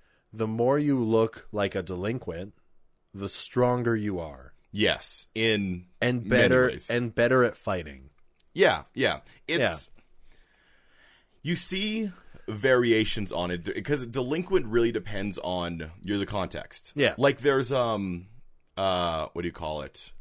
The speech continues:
Speaker 2: Uh, Scott Pilgrim versus the World.
Speaker 1: Yeah.
Speaker 2: And Scott Pilgrim dresses kinda like, kinda shoddily. He has
Speaker 1: Yeah.
Speaker 2: a little, uh, band t-shirts.
Speaker 1: Yeah.
Speaker 2: He doesn't dress nice.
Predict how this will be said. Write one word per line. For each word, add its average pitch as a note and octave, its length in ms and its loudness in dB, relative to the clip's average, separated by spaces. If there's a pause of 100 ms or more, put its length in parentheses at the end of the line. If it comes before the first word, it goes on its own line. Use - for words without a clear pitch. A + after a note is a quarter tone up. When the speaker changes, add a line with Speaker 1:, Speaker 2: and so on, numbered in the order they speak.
(260)
Speaker 2:
Uh, C2 280 -6
Scott - 240 -2
Pilgrim A2 220 6
versus F#2+ 180 -4
the F2+ 80 -2
World. F#2+ 360 0 (240)
Speaker 1:
Yeah. A2+ 180 0 (220)
Speaker 2:
And G#2+ 80 -4
Scott C3+ 200 2
Pilgrim A#2 400 6
dresses G#2 640 -2
kinda G#2+ 260 0
like, F#2 280 0
kinda E3+ 180 0
shoddily. F#2 580 -2 (180)
He D3+ 100 2
has B2 120 6
Speaker 1:
Yeah. - 20 -4
Speaker 2:
a A#2 60 2
little, G2 160 2
uh, F#2+ 120 2
band F2 360 -4
t-shirts. F#2+ 640 -4 (200)
Speaker 1:
Yeah. A#2 180 0
Speaker 2:
He E3 60 6
doesn't D#3 140 6
dress A2 200 0
nice. G2 540 -4